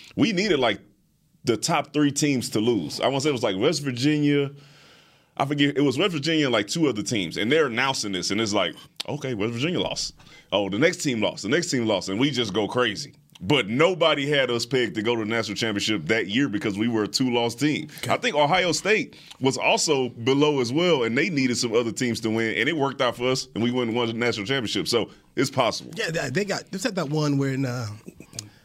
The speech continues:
Speaker 2: Ohio State got beat up, and they had Urban Meyer eating pizza <laughs> on the card after the game. It's like some, whoever they play, they beat up. I mean, they beat up Ohio State. Maybe it was Wisconsin, but somebody beat them
Speaker 1: No,
Speaker 2: up
Speaker 1: 'cause,
Speaker 2: pretty
Speaker 1: no,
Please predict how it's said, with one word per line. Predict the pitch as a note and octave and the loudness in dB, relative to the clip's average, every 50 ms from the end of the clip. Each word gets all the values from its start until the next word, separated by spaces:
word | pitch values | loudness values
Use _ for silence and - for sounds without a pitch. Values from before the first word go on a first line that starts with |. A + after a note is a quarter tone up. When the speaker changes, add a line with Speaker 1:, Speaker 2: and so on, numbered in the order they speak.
| _ - | _ -6
Speaker 2:
Ohio | C3 C3+ D3 D3 D3+ | -4 -2 -2 -2 -4
State | - - D#3+ C#3+ C#3+ C#3+ - - - - | -4 -4 -4 -6 -6 -10 -16 -20 -8 -6
got | E3 C#3 - - A#2 - - _ | -4 -4 -4 -8 -12 -18 -10 _
beat | - E3+ E3+ E3+ E3+ | -2 0 2 2 2
up, | E3 D3+ D#3 D#3 - - - - - _ _ _ _ _ _ _ _ _ _ _ _ _ _ _ _ _ C3 | 2 0 0 -4 -6 -14 -20 -20 -20 _ _ _ _ _ _ _ _ _ _ _ _ _ _ _ _ _ -4
and | C#3 C3 B2+ B2 A#2 | -2 -2 0 -2 -2
they | B2 | -2
had | B2 C#3 D#3+ D#3 | -2 -2 -2 0
Urban | E3 D#3+ D3+ C#3+ C3+ | 0 -2 0 0 0
Meyer | C#3 D3 D3+ D3 C#3+ | 0 0 0 -2 -2
eating | D3+ C#3+ A2 G#2+ | -4 -6 -6 -6
pizza | - - F3+ E3+ - - D#3 D#3+ D#3 D3+ C#3+ C#3 C#3 C#3+ - - _ _ _ _ _ | -4 -2 -2 -2 -2 -2 0 0 0 0 0 -2 -4 -8 -12 -20 _ _ _ _ _
<laughs> | - - - - - - - - - - - - - | -6 -6 -6 -6 -10 -16 -20 -20 -20 -20 -14 -6 -2
on | D#3+ D#3+ | -2 -2
the | C#3 B2+ | -2 -2
card | - - G#3 F#3 F3 E3 | -2 -2 0 0 0 0
after | E3+ D#3+ D#3 D#3 D3 | 0 -2 -2 -4 -6
the | C3 | -4
game. | B2+ D3 D3+ D3+ D#3 D3 C#3+ D3 C#3 C#3+ C#3+ - | -2 0 0 2 2 2 2 0 -2 -2 -6 -10
It's | - - - | -6 -4 -4
like | D3+ C3+ | -2 0
some, | - - B3+ C4 | 0 0 0 0
whoever | - B2 G#3+ C#4 C#4+ B3 | -2 0 0 0 2 2
they | G#3 F3+ - | 0 0 0
play, | - - F3 D#3 | 0 0 0 0
they | D3 C3 A2+ | 0 -4 -6
beat | G#2 - D#3+ F#3 E3+ | -2 0 2 2 2
up. | D3 C#3 - - D#3 | 0 -2 -6 -8 -4
I | D3 | -2
mean, | C#3 C#3+ C3+ | 0 0 0
they | C#3 C3+ | 0 0
beat | B2+ C3 D3+ D#3+ | 0 2 2 2
up | D#3 C3 | 0 0
Ohio | C3 A#2+ - C3 A#2+ | -2 -4 -4 -4 -4
State. | A2+ C3 D3+ | -2 -2 0
Maybe | F#3+ F#3+ | 0 0
it | - | -2
was | - G#2 | -4 -6
Wisconsin, | G2 - - - D3+ F#3 F#3 F#3 - G3 F#3+ F#3 - - - - - - - - | -8 -6 -4 -2 0 0 0 0 0 -2 -4 -4 -8 -12 -14 -14 -14 -14 -10 -6
but | - C#3+ C#3 | -6 -4 -2
somebody | - A3 A#3 G3+ - | -2 -2 -2 -2 -4
beat | A2 A2 A#2+ C#3+ D3 - | -4 -2 -2 -2 0 2
them | D3+ E3+ | 2 2
Speaker 1:
No, | D#3 C3+ | 2 2
Speaker 2:
up | B2 | 2
Speaker 1:
'cause, | - F#3+ D#3+ C3+ | 0 -2 -2 0
Speaker 2:
pretty | B2+ | 0
Speaker 1:
no, | F#3 E3+ | -2 -2